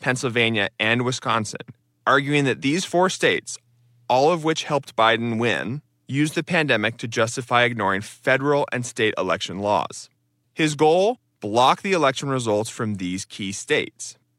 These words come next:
Paxton, who, by the way, has been indicted on securities fraud and accused by top aides of bribery, abuse of office, and other potential criminal offenses,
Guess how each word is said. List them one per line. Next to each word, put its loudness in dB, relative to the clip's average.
Paxton, 0
who, 0
by 4
the 0
way, 4
has 2
been -2
indicted 0
on -4
securities -4
fraud 2
and 0
accused -6
by 2
top 0
aides -4
of -6
bribery, 2
abuse -4
of 0
office, 2
and -8
other -2
potential -8
criminal -4
offenses, 0